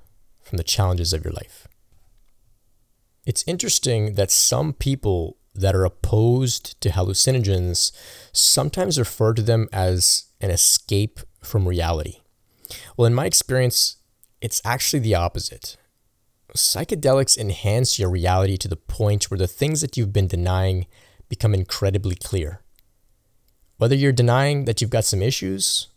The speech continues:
or that you're one with the divine, in some way or another, your denial will be exposed. So that's why having a good mindset is key. The second important factor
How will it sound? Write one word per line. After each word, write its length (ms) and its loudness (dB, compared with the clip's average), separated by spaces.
or 180 2
that 120 0
you're 120 2
one 200 4
with 100 4
the 80 2
divine, 440 -2
in 80 -2
some 360 0
way 160 2
or 80 4
another, 420 4
your 180 0
denial 680 2
will 140 -6
be 140 -2
exposed. 720 -4
So 120 -4
that's 380 0
why 480 0
having 260 2
a 60 2
good 240 2
mindset 800 2
is 200 0
key. 320 -14
The 60 -2
second 440 0
important 400 0
factor 640 0